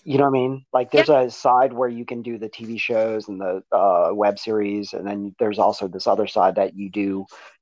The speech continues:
Speaker 1: uh, more the corporate, uh, shows, like ted Talks or whatever, uh,
Speaker 2: Yeah.
Speaker 1: kind of side.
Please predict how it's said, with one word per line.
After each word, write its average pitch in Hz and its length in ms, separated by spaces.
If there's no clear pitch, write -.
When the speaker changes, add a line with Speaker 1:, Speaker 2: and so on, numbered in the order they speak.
Speaker 1:
uh, 101 340
more 107 200
the 104 80
corporate, - 440
uh, 101 260
shows, 101 600
like 92 240
ted 104 340
Talks 104 440
or 98 80
whatever, 98 540
uh, - 100
Speaker 2:
Yeah. 339 260
Speaker 1:
kind 110 120
of 95 60
side. 107 280